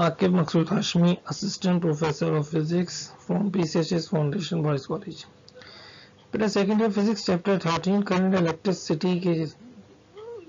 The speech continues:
सेकंड लेक्चर की सीरीज में आप कर रहे हैं। सेकंड लेक्चर में हम ohm's law को डिस्कस करेंगे।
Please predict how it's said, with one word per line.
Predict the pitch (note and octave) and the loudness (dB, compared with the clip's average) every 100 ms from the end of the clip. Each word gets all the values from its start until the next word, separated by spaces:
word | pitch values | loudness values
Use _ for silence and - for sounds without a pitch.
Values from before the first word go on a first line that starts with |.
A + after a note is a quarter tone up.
| - | -16
सेकंड | - G3+ F3+ G#3+ | -6 -4 0 0
लेक्चर | F#3 F3 - F#3 E3+ - | 0 -2 -2 0 0 -6
की | - | -14
सीरीज | - E3 E3 D#3+ | -4 0 0 -2
में | D#3 | 0
आप | D#3+ D#3 D3+ | 0 -2 -4
कर | - D#3 | -2 0
रहे | E3 | 0
हैं। | F3 | -2
सेकंड | - E3 E3+ D#3+ | -2 0 2 0
लेक्चर | D3+ - E3 | 0 -2 0
में | E3 D3+ | 0 -2
हम | E3+ F3+ G3+ | 0 0 0
ohm's | G3 E3+ F3 F#3+ | 0 0 0 0
law | D#3+ D#3 | -2 0
को | |
डिस्कस | D3+ C#3+ - F3 | -4 -4 -4 -2
करेंगे। | E3+ D3+ D3 | 0 0 -2